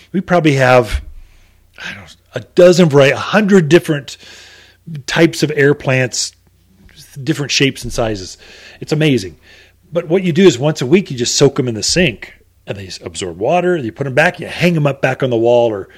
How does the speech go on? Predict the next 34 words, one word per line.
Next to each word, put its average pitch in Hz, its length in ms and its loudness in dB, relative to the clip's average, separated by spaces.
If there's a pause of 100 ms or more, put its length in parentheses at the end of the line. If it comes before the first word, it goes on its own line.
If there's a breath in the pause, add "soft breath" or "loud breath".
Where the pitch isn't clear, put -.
(140 soft breath)
put 165 100 0
'em 165 80 4
back 139 180 0
in 135 80 -4
the 123 60 -4
terrarium 120 580 -2
or 104 100 -6
you, 107 120 -4 (400 loud breath)
you, 117 140 -4
you 110 160 -6
put - 180 0
'em 170 60 2
back 151 200 2
in 147 60 0
the 135 80 2
bowl. 123 460 6
They're 110 140 -4
great 151 280 -6
office, - 680 -6 (380)
you 127 160 -14
know, 104 200 -14 (180)
easy 165 500 -4
care 139 520 0
kind 123 200 -8
of 107 80 -12
plants. 113 460 -10 (280 loud breath)
That's 151 260 -2
the 170 60 -2
latest 143 440 -2
trend. 95 480 -12 (640 soft breath)
That 202 300 -2
one 190 180 0
and 139 680 -2 (120)
succulents 254 720 -6